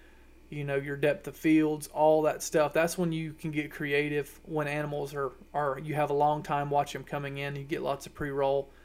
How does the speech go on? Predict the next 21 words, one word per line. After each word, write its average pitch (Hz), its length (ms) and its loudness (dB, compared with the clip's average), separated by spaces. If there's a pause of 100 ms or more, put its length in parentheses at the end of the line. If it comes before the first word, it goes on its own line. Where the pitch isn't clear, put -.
(260)
or 170 160 6
you 165 100 2
have 151 200 2
other 147 220 4
animals 147 380 -4
around 143 420 -2
you, 131 200 -10 (920)
is 151 220 -2
you 143 120 -6
use 151 400 -6
that 143 300 2
time 147 480 0 (480)
to 156 140 -2
be 139 160 -2
creative. 127 500 0 (920)
All 170 80 2
right, 147 140 4
an 143 80 -4
animal 202 280 4
comes 180 340 4
in, 147 340 -4